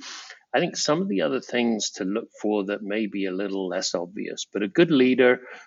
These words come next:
who knows their people and in, more importantly, invests in getting to know their people would kind of, I think, spot the next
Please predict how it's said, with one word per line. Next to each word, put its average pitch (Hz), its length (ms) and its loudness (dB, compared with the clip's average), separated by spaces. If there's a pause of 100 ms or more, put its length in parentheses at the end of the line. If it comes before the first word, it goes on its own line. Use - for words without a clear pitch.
who 101 140 2
knows 113 420 4
their 117 160 4
people 107 640 0
and 101 200 0
in, 104 220 -2
more 120 180 4
importantly, 110 480 2
invests 98 640 -2
in 90 140 -4
getting 104 400 -2
to 90 120 -10
know 85 240 -8
their 95 140 -12 (100)
people 87 440 -10 (520)
would 110 160 2
kind 123 260 4
of, 113 140 0 (840)
I 107 160 4
think, - 280 -2 (100)
spot - 500 0
the - 80 -2
next - 460 -4